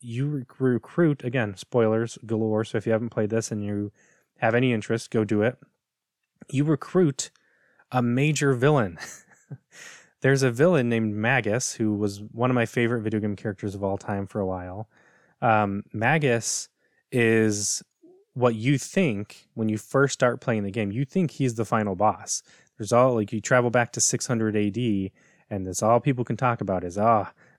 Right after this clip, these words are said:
that fiend Magus and his army, and he's this army of monsters, and he's,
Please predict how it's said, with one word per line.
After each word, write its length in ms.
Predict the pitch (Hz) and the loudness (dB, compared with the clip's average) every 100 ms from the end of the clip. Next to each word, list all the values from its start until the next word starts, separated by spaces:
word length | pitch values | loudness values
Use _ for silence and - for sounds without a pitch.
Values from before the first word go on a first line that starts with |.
| - | -8
that 180 | 107 - | -6 -6
fiend 420 | - 117 123 107 | -6 -2 -2 0
Magus 540 | 104 110 104 95 - | 0 0 0 -2 -6
and 80 | 90 | -8
his 180 | 104 104 | -4 0
army, 400 | 110 107 98 90 | 2 2 0 -6
and 140 | 90 | -10
he's 340 | 95 113 101 98 | -6 -4 -6 -8
this 160 | 95 113 98 | -12 -12 -8
army 320 | 107 120 120 | -2 0 2
of 120 | 110 | 0
monsters, 600 | 107 113 113 - 101 92 | 0 -2 -2 -4 -4 -4
and 100 | 98 | -8
he's, 380 | 95 107 104 | -8 -6 -6